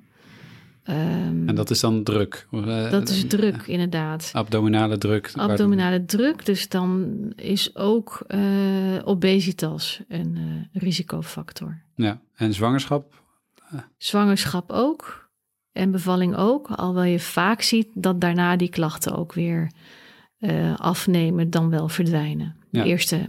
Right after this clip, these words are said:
Speaker 1: maanden na een bevalling.
Speaker 2: Ja, ja. Ehm, nou, dan de anamnese. Wat, wat is daarin, eh, belangrijk?
Speaker 1: Ja, wat mij betreft v-, vier zaken. Dus, ehm, is er sprake van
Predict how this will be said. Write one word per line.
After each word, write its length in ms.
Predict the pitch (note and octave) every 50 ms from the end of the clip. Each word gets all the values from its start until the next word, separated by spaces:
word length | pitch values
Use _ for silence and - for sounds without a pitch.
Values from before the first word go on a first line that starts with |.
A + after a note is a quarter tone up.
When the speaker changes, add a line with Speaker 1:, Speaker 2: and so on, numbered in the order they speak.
| G#3+
Speaker 1:
maanden 580 | G#3 F3+ F3 D#3+ D#3+ D#3+ D#3+ D#3+ D#3 F#3 E3 -
na 200 | - F3 D#3 D#3+
een 120 | E3 E3+ E3+
bevalling. 440 | E3+ D#3+ - D#3 D#3 D#3 - E3+ - - _ _ _
Speaker 2:
Ja, 140 | - A#2+ G#2+
ja. 180 | F#2 F2 F2 - _ _ _ _ - - - - - - - - - _ _ _ _ _ _ _ _ _ _ _
Ehm, 560 | _ - B2 B2+ B2+ B2+ B2 B2 B2+ B2 B2 B2 B2 -
nou, 220 | - D3+ C3 B2
dan 440 | A#2 B2+ B2+ B2+ B2+ A#2+ A2+ D3 - - _ _ _ _ _ _
de 320 | _ B2+ B2 B2 A#2+ B2
anamnese. 760 | A#2+ B2 A#2+ A2+ A2 A2+ A#2+ C#3 D3 C3+ D3 F#3 G3+ F#3 - - -
Wat, 260 | C3+ C3 C3+ D#3+ -
wat 180 | - C3+ B2+ -
is 80 | B2
daarin, 360 | - C3 B2+ B2 A#2 A#2 A#2
eh, 600 | A#2 A2+ A2+ A2 A2 A2 A2 A2+ C3 C#3 C3+ C3 B2+ B2
belangrijk? 640 | A#2+ A#2+ A#2+ A#2+ A#2 A2 A#2 D3 G3+ G3+ - - - _ _ _ _ _ _ _ _ _ _ _ _ _ _ _ _ _ _ - - _ _ _ _ _ _ _
Speaker 1:
Ja, 200 | _ - A3 A3
wat 140 | G#3+ A3 G#3+
mij 240 | G#3 A3+ A#3+ C4 C4
betreft 420 | B3 A#3 - A#3 A#3 G#3+ G3 - -
v-, 180 | G#3 - - - -
vier 440 | G#3 - - - B3+ B3+ A3+ G#3+
zaken. 680 | G3 F3 F#3+ F#3+ G3 A3 B3 - - C#4+ D#4 F4+ F#4+ F#4 -
Dus, 400 | - G#3 G#3 G3+ G3+ - - - -
ehm, 580 | - G3 G3 G3+ G#3 G3+ G3+ G3+ G3 G3+ G3 G3
is 120 | E3 G3+ G3
er 60 | G3
sprake 480 | G3 - - G3+ G3 F#3+ F#3+ - - G3
van 600 | - - F3+ F3+ F3 F3 F3+ F#3 - G#3+ -